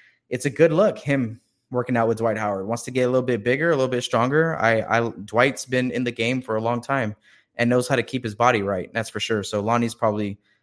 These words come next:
um, working out with him there. Pop always likes two-way guys. You're, you're right, Raleigh. It's a two-way first team here. If you can play defense, you're gonna play. That's why Devin Vassell is right there. Devin Vassell came in this league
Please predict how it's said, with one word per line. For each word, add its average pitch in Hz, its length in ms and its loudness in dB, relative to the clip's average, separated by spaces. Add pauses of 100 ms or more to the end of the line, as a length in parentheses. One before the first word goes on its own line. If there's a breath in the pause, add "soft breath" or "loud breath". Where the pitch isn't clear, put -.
(160)
um, 98 440 -2
working 113 280 -2
out 107 120 2
with 104 140 -2
him 101 180 -2
there. 101 320 0
Pop 156 240 2
always 131 640 2
likes 120 300 0
two-way 117 380 0
guys. 107 420 0 (180)
You're, 104 220 -4
you're 101 140 -4
right, 131 240 4
Raleigh. - 300 -8 (360)
It's 104 220 -6
a 113 40 -6
two-way 143 440 2 (100)
first 139 520 -2 (360)
team 110 400 -4
here. 98 320 -8 (400)
If 98 100 -6
you 127 120 -4
can 175 100 -2
play 180 180 2
defense, 180 560 -4
you're 113 140 -6
gonna 113 220 -2
play. 80 400 -8
That's - 160 -12
why 160 80 4
Devin 143 340 0
Vassell 131 460 2
is 98 160 -8
right 110 400 -2
there. 101 340 -4 (400)
Devin 156 300 2
Vassell 135 380 2
came 120 280 -2
in 123 140 0
this 107 240 -6
league 110 400 -2